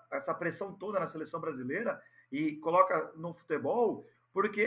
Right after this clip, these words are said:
às vezes, a vida do cara é ruim e ele só quer que o time dele ganhe pra ele zoar o amigo dele na segunda, na terça, pra autoestima dele ser grande. Então, ele, ele coloca uma projeção no time que é os anseios dele.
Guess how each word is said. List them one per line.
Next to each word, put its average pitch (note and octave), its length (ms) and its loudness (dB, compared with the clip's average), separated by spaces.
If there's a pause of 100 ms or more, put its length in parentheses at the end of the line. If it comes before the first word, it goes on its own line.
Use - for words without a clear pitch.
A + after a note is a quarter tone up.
(460)
às A3+ 100 -2
vezes, B3 120 0
a C4+ 60 8
vida C4 180 -2
do C4 140 -4
cara B3 300 4
é B3+ 80 2
ruim C4 600 0 (240)
e F3+ 80 4
ele A3+ 140 8
só A3+ 140 2
quer A#3+ 160 4
que B3+ 80 -4
o - 40 -6
time A3+ 200 -2
dele A3+ 220 4
ganhe G#3+ 340 2
pra E3+ 100 -2
ele F#3+ 140 -4
zoar F3 280 4
o G#3 200 -2
amigo E3+ 260 -2
dele F#3 140 -4
na F#3+ 100 0
segunda, G3 320 -8
na E3 120 0
terça, E3+ 520 -4 (320)
pra G3+ 140 4
autoestima G#3 440 2
dele G#3 220 4
ser F3+ 180 -2
grande. F3+ 520 0 (240)
Então, A3 120 4
ele, A#3 160 -2
ele A3 120 4
coloca A3+ 400 2
uma A#3+ 180 0
projeção E3 800 -2
no C#3+ 200 -10
time A#3+ 560 -2 (420)
que G#3 180 2
é A3+ 120 8
os A3 140 0
anseios A#3+ 520 2
dele. F3 500 0